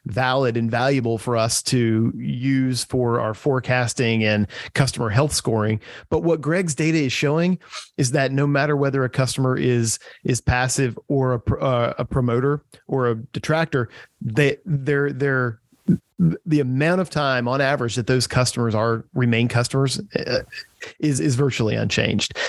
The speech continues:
Now, the really interesting insight that was uncovered here is actually a different segment of these customers. The,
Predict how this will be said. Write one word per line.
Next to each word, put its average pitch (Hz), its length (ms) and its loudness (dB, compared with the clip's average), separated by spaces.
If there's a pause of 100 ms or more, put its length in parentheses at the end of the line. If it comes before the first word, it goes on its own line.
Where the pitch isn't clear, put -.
(140)
Now, 143 320 0 (400)
the 143 120 0
really 202 380 2
interesting 139 920 0 (240)
insight 160 500 0
that 135 120 2
was 127 160 -2
uncovered 135 460 0
here 113 340 2 (240)
is 131 360 2 (380)
actually 160 380 0
a 131 60 0
different 147 500 -2
segment 180 500 0
of 123 140 -2
these 117 240 2
customers. 107 460 -2
The, 143 260 2